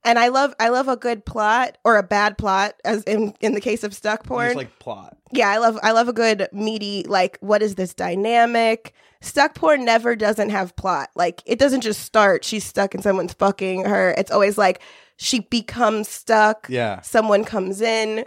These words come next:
Speaker 1: she asks for help. A bargain is struck. Like, there's always something going on with a stuck porn.
Speaker 2: Yeah, without the plot, with stuck porn, it's just too many questions for me to beat
Speaker 1: Right.
Speaker 2: off. I'm just like,
Speaker 1: Absolutely.
Speaker 2: "Why are you stuck? How are you stuck? Who's this guy helping you out? What's the motivation here?"
Speaker 1: Exact-, yeah, I'm like, I'm like, "How long have you been here? Like, when did this occur?"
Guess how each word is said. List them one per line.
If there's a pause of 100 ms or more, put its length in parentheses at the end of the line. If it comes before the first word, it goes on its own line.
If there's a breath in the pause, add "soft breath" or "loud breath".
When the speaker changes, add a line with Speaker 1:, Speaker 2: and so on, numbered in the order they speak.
(100)
Speaker 1:
she
asks
for
help. (920 soft breath)
A
bargain
is
struck.
Like,
there's
always
something
going
on
with
a
stuck
porn.
Speaker 2:
Yeah,
without
the
plot,
with
stuck
porn,
it's
just
too
many
questions
for
me
to
beat
Speaker 1:
Right.
Speaker 2:
off.
I'm
just
like,
Speaker 1:
Absolutely.
Speaker 2:
"Why
are
you
stuck?
How
are
you
stuck?
Who's
this
guy
helping
you
out?
What's
the
motivation
here?"
Speaker 1:
Exact-,
yeah,
I'm
like,
I'm
like,
"How
long
have
you
been
here?
Like,
when
did
this
occur?"